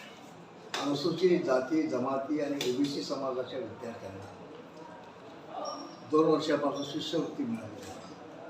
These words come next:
Government of इंडियाची जी शिष्यवृत्ती मिळते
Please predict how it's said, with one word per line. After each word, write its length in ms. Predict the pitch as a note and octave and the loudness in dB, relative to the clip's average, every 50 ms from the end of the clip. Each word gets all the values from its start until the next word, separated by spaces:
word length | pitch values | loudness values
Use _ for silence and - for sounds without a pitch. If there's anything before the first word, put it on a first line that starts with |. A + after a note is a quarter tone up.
| - - - - - - - - - - - - - - - - - - - - - - - - - - - - - - - - - - - - - - - - - - - - - - - - - - - - - C3+ | -14 -14 -16 -16 -16 -16 -16 -16 -16 -18 -18 -18 -16 -18 -16 -16 -16 -18 -18 -16 -16 -14 -14 -12 -12 -14 -14 -14 -16 -16 -16 -16 -16 -16 -16 -16 -16 -16 -18 -18 -18 -18 -16 -14 -12 -12 -12 -12 -14 -14 -14 -10 -2 2
Government 380 | C3+ C#3+ D3+ E3 E3 D#3+ E3 E3 | 6 6 8 8 8 6 6 6
of 140 | D#3+ D3+ D3 | 6 6 4
इंडियाची 340 | C#3 C#3+ D3 D3+ D3 D3+ D3 | 6 6 6 6 6 6 6
जी 160 | D3 D3+ C#3+ C#3+ | 6 6 4 2
शिष्यवृत्ती 880 | - - - - - - D#3+ C#3 - - E3+ D3+ C3+ B2 - - C#3 A#2+ | 0 -4 -6 -10 -6 -4 -4 -4 0 2 4 4 4 4 2 0 0 0
मिळते 380 | A2+ G#2 F#2+ - - - - | 0 0 -2 -4 -4 -4 -4